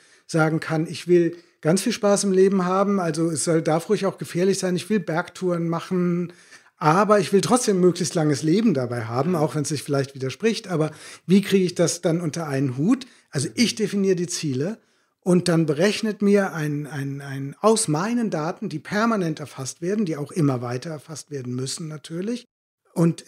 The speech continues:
die auch Daten über meine Kindheit enthalten. Also je komplexer, desto besser. Auch Daten über die Kultur, in der ich aufwachse. Es macht einen Unterschied natürlich, ob ich in Deutschland lebe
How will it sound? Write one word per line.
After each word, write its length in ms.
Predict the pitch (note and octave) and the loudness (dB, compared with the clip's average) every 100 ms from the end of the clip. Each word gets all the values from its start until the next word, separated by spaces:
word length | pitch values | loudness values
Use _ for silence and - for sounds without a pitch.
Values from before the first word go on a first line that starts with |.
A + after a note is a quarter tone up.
| B2+ - | -12 -2
die 180 | E3 | 0
auch 240 | E3+ D#3+ - | 2 0 2
Daten 300 | D3+ D3 A3 | 4 4 4
über 140 | F3+ | 2
meine 220 | F3 F3+ | 2 -2
Kindheit 760 | F3+ G3 G3 F#3+ D3+ C3 B2 - | -2 0 0 0 -2 -2 -4 -10
enthalten. 720 | C3+ - A#2+ A#2 C3 A3 G#3 | -10 -8 -6 -6 -6 -6 -6
Also 180 | D3 C#3 | -6 -4
je 120 | C#3 | -6
komplexer, 540 | - C3+ E3+ G3 - | -2 2 2 2 2
desto 300 | C#3+ B2+ - | 4 2 0
besser. 460 | A#2+ B2+ - G#3+ D#3+ | -2 -2 0 -2 -2
Auch 100 | D3+ | -4
Daten 400 | - D3 D3+ E3 | 0 0 0 -2
über 400 | E3 D3 D#3 D3 - - - | -4 -2 -2 -2 -10 -20 -6
die 60 | E3+ | -2
Kultur, 420 | F3 E3+ C#4 D4 | 2 4 4 4
in 80 | D3+ | 2
der 120 | B2 | 0
ich 140 | A#2 | -4
aufwachse. 540 | C3+ B2 - A#2 - B2+ | -6 -6 -4 -6 -4 -4
Es 160 | A#2+ | -4
macht 220 | C#3 - F3 | -6 -6 -2
einen 100 | G#3+ | 0
Unterschied 480 | A3+ G#3 - D#3 | 2 0 0 -4
natürlich, 460 | D3 B2+ D3+ C3 D#3+ | -4 -4 -2 -2 -6
ob 80 | C#3+ | -6
ich 80 | E3 | -4
in 100 | C#3+ | 0
Deutschland 420 | C#3 - D3 B2 | -2 -2 -10 -6
lebe 300 | C#3 C3+ | -4 -2